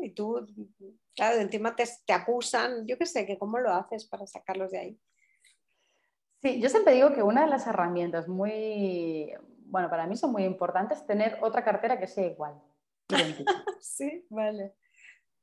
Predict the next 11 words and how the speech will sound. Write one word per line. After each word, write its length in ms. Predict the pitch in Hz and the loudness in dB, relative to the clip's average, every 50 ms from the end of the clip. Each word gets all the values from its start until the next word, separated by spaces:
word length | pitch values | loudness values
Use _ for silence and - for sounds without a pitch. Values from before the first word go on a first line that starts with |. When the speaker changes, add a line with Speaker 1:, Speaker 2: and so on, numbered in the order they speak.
| _ _ _ _ | _ _ _ _
Speaker 2:
Es 240 | 196 - - - _ - - - | -16 -16 -16 -20 _ -14 -2 2
que, 280 | - 220 202 220 - 339 381 370 349 330 311 349 370 392 392 | 4 4 4 2 -2 -6 -6 -6 -6 -6 -8 0 4 6 6
sí, 120 | 359 285 285 | 6 6 6
sí, 200 | 349 311 302 269 - | 6 6 4 4 2
pa-, 140 | - 131 - - | 0 -4 4 4
parece 400 | 185 175 214 233 - - 311 311 | 6 6 6 4 4 2 2 2
súper 720 | 311 - - - - 240 220 233 226 208 196 196 196 202 | 0 -4 -8 0 0 0 2 4 6 6 6 6 4 2
sencillo, 640 | 202 - 208 202 208 208 - 302 339 349 294 302 - 427 440 - | -2 0 0 2 2 2 2 4 4 4 6 6 6 6 6 6
pero 260 | 269 247 226 220 214 | 6 6 6 6 4
que 160 | 214 214 214 - _ | 2 0 -2 -2 _
sea 320 | 202 208 339 370 359 - | 2 4 4 4 4 0